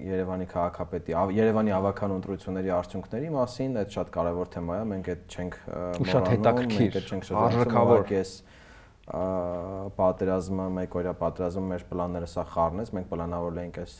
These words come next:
Speaker 1: այս անգամ այդ թեմայով խոսենք, բայց մյուսին, որովհետև մինչև ավագան ընտրություններ, եթե չեմ սխալվում, հոկտեմբերի տասինը ժամանակ ունենք խոսելու դրա մասին,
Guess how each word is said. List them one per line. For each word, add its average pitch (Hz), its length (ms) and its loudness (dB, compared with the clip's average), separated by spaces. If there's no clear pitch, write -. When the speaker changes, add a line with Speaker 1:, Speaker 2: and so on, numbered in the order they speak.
Speaker 1:
այս 80 220 -12
անգամ 82 360 -8
այդ 76 100 -10
թեմայով 80 320 -8
խոսենք, 170 320 -10
բայց 117 160 0
մյուսին, 107 400 -2
որովհետև 104 380 -4
մինչև 92 340 -4
ավագան 92 400 -4
ընտրություններ, 95 540 -6
եթե 95 180 -6
չեմ 87 160 -10
սխալվում, 90 300 -6
հոկտեմբերի 85 440 -4
տասինը 90 400 -4
ժամանակ 92 460 -2
ունենք 80 240 -8
խոսելու 78 320 -10
դրա 82 180 -8
մասին, 80 380 -8